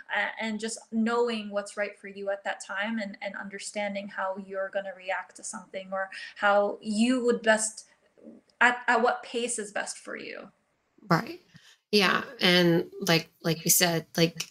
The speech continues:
Speaker 2: all of this pretty much comes full circle, right?
Speaker 1: Yep. Mm-hmm.
Speaker 2: Because once you, once you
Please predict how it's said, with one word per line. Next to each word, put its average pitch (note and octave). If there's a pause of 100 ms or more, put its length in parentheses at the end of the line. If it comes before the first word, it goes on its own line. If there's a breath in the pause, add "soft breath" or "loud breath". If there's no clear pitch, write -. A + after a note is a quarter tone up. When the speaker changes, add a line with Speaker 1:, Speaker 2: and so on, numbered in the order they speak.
Speaker 2:
all G#3
of A#3+
this A3
pretty G3
much F#3
comes F3+
full E3
circle, F3 (160)
right? F3
Speaker 1:
Yep. - (260 loud breath)
Mm-hmm. C4+
Speaker 2:
Because F#3
once F#3
you, F#3+ (160)
once F3+
you F#3